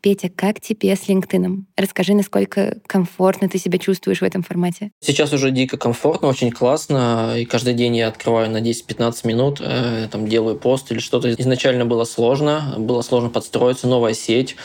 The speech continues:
Speaker 2: Э, я никогда с ней не сталкивался, но завел свою страничку только из практических целей, э, найти работу. Мой сейчас основной какой-то контент — это помощь джунам, помощь, э, в поиске работы, в поиске развития навыков. Э, и это очень сильно заходит.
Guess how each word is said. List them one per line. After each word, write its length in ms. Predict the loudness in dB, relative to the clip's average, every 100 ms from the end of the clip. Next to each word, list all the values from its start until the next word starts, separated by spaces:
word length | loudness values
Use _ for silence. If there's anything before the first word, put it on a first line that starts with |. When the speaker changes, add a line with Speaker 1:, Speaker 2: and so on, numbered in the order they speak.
| -18 -8
Speaker 2:
Э, 180 | -4 0
я 100 | 2
никогда 340 | 2 0 0 0
с 100 | 0
ней 80 |
не 100 | 0
сталкивался, 760 | 0 0 0 2 0 0 0 0 -2 -14 -18 -8
но 280 | 0 2 2
завел 540 | 2 2 2 2 0 -6
свою 200 | -4 -4
страничку 520 | 0 0 0 -2 0
только 380 | 0 0 0 0
из 160 | -2
практических 540 | -4 -2 -2 -2 -8 -4
целей, 420 | 0 2 2 -2 -4
э, 120 | -2
найти 280 | 0 0 0
работу. 420 | 2 0 -2 -6 -4
Мой 200 | 0 0
сейчас 300 | 0 -2 -2
основной 400 | -2 0 2 2
какой-то 260 | 0 -2 -2
контент — 520 | -2 0 2 0 0
это 120 | -2
помощь 440 | 0 2 0 0 -6
джунам, 560 | -4 0 2 2 0
помощь, 480 | -2 -2 -2 -4 -4
э, 220 | -2 0
в 60 | -2
поиске 380 | 0 0 0 -2
работы, 400 | 0 0 0 -2
в 80 | -4
поиске 380 | 0 0 0 -2
развития 400 | 0 0 -2 -2
навыков. 580 | 0 0 0 -2 -4 -4
Э, 240 | -2 -2 -4 -12 -16 -6
и 80 | 0
это 180 | 2 2
очень 220 | 2 -2
сильно 240 | 0 0
заходит. 480 | 2 2 2 0 -4